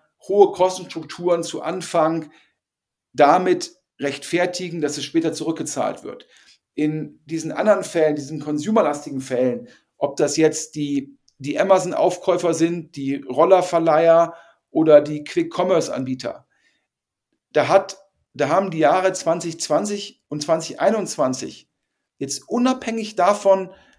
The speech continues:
ähm, ob das Modell eine Berechtigung hat,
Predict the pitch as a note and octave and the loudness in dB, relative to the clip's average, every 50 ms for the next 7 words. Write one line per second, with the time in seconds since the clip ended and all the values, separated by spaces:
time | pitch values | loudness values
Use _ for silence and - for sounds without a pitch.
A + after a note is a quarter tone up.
0 | _ _ _ _ _ _ - - E3 E3+ E3+ E3+ E3+ B2 G#2+ - _ _ _ _ | _ _ _ _ _ _ 2 4 4 4 4 0 -8 -10 -12 -14 _ _ _ _
1 | _ _ _ _ _ _ _ - D3+ - - F#3 E3+ - D#3 D#3 C#3+ D#3 D#3 E3 | _ _ _ _ _ _ _ 0 0 0 2 0 -2 -2 -2 -2 2 4 6 8
2 | F#3 F#3+ D#3 - - D#3 D#3+ D#3+ E3 E3+ F#3+ - - G3 E3 D3+ C#3 C3 B2+ - | 8 6 4 4 -2 -4 -4 -2 0 0 0 0 -2 -6 -6 -4 -4 -4 -4 -6
3 | A#2+ - - - - | -8 -10 -10 -10 -20